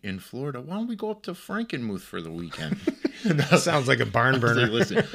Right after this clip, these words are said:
Speaker 2: <laughs>
Speaker 1: she wants to do keg stands on the beach with her
Speaker 2: Right.
Speaker 1: friends. She doesn't wanna go eat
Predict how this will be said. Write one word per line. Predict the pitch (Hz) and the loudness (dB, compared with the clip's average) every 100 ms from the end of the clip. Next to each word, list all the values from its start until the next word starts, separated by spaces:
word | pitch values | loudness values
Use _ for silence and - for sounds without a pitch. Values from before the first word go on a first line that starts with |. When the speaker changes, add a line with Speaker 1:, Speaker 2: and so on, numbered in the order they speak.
| - | -4
Speaker 2:
<laughs> | 143 | -4
Speaker 1:
she | - | -6
wants | 165 175 - | -6 -6 -6
to | |
do | 139 127 | -4 -4
keg | 90 117 110 | -2 -2 -2
stands | - 104 92 | -4 -4 -4
on | 92 | -6
the | 85 | -6
beach | 73 95 87 | -6 -6 -6
with | 82 | -8
her | 78 | -8
Speaker 2:
Right. | 76 | -6
Speaker 1:
friends. | - - 76 - | -4 -4 -6 -6
She | 139 | -4
doesn't | 156 180 185 | -2 -4 -2
wanna | 160 139 | -2 0
go | 127 117 | -2 -2
eat | 113 117 | -4 -6